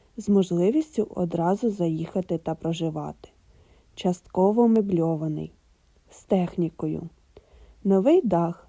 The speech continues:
перекритий металочерепицею та пластикові вікна. Новий двохконтурний газовий котел. В будинку встановлено піч Болер'ян та є багато заготовлених дерев для паління.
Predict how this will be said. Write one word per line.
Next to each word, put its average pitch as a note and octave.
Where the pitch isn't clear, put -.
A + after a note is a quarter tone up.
перекритий F#3+
металочерепицею G3+
та F3+
пластикові F3+
вікна. E3
Новий G#3
двохконтурний A3+
газовий G3
котел. E3+
В G#3
будинку F#3
встановлено F3
піч A3+
Болер'ян G3+
та F3+
є F#3
багато F#3+
заготовлених F#3
дерев E3+
для F3
паління. E3+